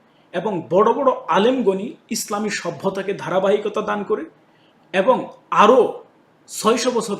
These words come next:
টিকিয়ে রাখতে সক্ষম হয়েছিল এবং তাদের রেখে যাওয়া মিরাসের উপরেই উসমানী খিলাফত তিন তিনটি মহাদেশে ইসলামের আদালত প্রতিষ্ঠা করতে সক্ষম হয়েছিল।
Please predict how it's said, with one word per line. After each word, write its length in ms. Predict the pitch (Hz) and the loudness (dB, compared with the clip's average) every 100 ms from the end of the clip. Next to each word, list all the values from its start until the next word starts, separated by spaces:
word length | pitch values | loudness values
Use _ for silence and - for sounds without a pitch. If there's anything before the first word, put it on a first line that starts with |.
| - | -10
টিকিয়ে 280 | - 233 226 | -10 -4 0
রাখতে 280 | 196 160 185 | -2 -2 -8
সক্ষম 500 | 170 180 175 170 143 - _ _ _ _ _ | -6 -8 -8 -12 -12 -18 _ _ _ _ _
হয়েছিল 380 | 175 143 - 156 - _ _ _ _ _ _ _ _ _ - | -8 -6 -8 -12 -14 _ _ _ _ _ _ _ _ _ -4
এবং 240 | 196 277 262 | -2 0 0
তাদের 320 | 190 190 220 | 0 0 0
রেখে 260 | 180 190 220 | 0 0 0
যাওয়া 220 | 247 247 | 2 2
মিরাসের 400 | 190 180 196 240 | 0 0 -2 -4
উপরেই 580 | 226 - 220 202 - - _ _ _ - | -8 -2 2 2 0 -10 _ _ _ -10
উসমানী 360 | 220 - 226 233 | -8 -6 -6 -4
খিলাফত 420 | 226 208 190 254 - _ - | -2 -2 -4 -8 -10 _ -4
তিন 240 | 262 320 | -2 -2
তিনটি 360 | - 254 233 240 | -4 -4 -4 -4
মহাদেশে 560 | 196 185 214 202 - 220 | -2 0 0 -2 -4 -6
ইসলামের 420 | 214 - 196 196 160 - _ _ _ _ - | -8 -4 -4 -4 -6 -18 _ _ _ _ -8
আদালত 360 | 156 196 214 220 - | -2 2 4 2 0
প্রতিষ্ঠা 380 | 208 190 - 185 | -4 -4 -6 -6
করতে 280 | 170 - | -8 -10
সক্ষম 440 | 180 160 156 160 151 | -10 -8 -10 -10 -12
হয়েছিল। 300 | 139 - | -12 -14